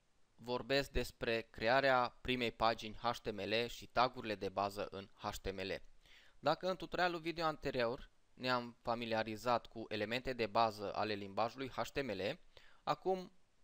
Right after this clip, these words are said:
vom vedea care sunt părțile de bază a unui document H T M L și vom crea prima noastră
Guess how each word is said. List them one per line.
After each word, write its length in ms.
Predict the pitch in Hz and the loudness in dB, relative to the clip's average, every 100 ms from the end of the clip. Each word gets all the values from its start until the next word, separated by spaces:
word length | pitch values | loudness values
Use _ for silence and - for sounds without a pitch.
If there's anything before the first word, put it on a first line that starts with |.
| _ _ _ - - - | _ _ _ -20 -20 -4
vom 180 | 127 147 | -2 0
vedea 280 | 143 131 143 | 0 0 2
care 260 | 151 143 | 2 0
sunt 220 | 139 135 | -2 -4
părțile 380 | - 131 - 117 | -2 -2 -2 -4
de 140 | 104 107 | -4 -2
bază 380 | 110 117 117 | 2 2 0
a 100 | 113 | -4
unui 260 | 110 117 110 | -4 -4 -8
document 480 | 101 - - 101 - | -8 -10 -8 -8 -6
H 80 | - | -6
T 220 | - 98 | -6 -10
M 80 | 87 | -6
L 160 | 135 | -4
și 160 | 147 143 | -4 -4
vom 180 | 143 151 | -4 -4
crea 260 | 131 135 | -2 -2
prima 320 | - 123 120 | -2 -4 -4
noastră 460 | 107 107 - 107 104 | -2 -4 -4 -6 -6